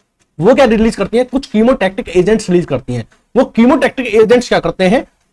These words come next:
अपनी तरफ डब्ल्यूबीसी का क्या कराते हैं? इन्फ्लेमेटरे-, infiltration कराते हैं। तो ये compliment system था, ये activate हुआ, इसने कुछ chemotactic agents release करे, उन chemotactic agents को ढूंढते हुए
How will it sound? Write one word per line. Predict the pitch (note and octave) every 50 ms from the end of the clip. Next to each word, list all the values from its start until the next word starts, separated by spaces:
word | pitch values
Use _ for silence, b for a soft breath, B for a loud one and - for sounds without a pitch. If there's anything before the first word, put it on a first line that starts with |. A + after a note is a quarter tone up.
| -
अपनी | - G3+ G3 C4+ C#4 E4
तरफ | - B3+ A#3+ A3+ A3 G3
डब्ल्यूबीसी | F#3 - F3 F#3 G#3 A#3+ B3+ G#3 A3 - - G#3
का | - - G3+
क्या | F#3+ F#3
कराते | F3 F#3 E3+ - A3
हैं? | C4 D4 -
इन्फ्लेमेटरे-, | G#3 F#3 F#3+ F#3 E3 D#3 C#3+ C#3+ C#3+ D#3 D3 D3 -
infiltration | G#3+ G#3+ G3 A3 G#3+ G#3+ G#3+ F#3 - G#3 F#3 E3 - F#3+ E3
कराते | D3+ C3 A2+ G#2+ -
हैं। | B2 B2 B2+ b b b _
तो | G3+ A#3
ये | B3+
compliment | A#3+ G#3+ G3 F#3 A3 B3 B3 B3 A3+
system | A#3+ A3+ - A#3 A3+
था, | - A#3+
ये | G#3 F#3 G#3 A3
activate | G#3+ - - A#3 B3 A3 G3+
हुआ, | G#3 G#3+ G#3+ - _ _ _ -
इसने | F#3+ - B3 A#3
कुछ | B3 A#3+
chemotactic | - - G#3 A3 A#3+ A#3+ A#3 G3+ - B3+ - G#3+
agents | G#3+ G3 A#3 A#3 A3+ -
release | G3+ A3 A3+ -
करे, | - G3+ F3 E3+ - _ - -
उन | - A#3
chemotactic | A#3 - A3 A#3 A#3+ B3 - A#3 A3+ - - A#3+ A3+
agents | A3 A3 F#3+ A3 A3 G#3+ -
को | - C4
ढूंढते | B3 F#3 D#3+ F3 G3 - A#3+
हुए | A#3 G#3 A3+ F3+ C3+ -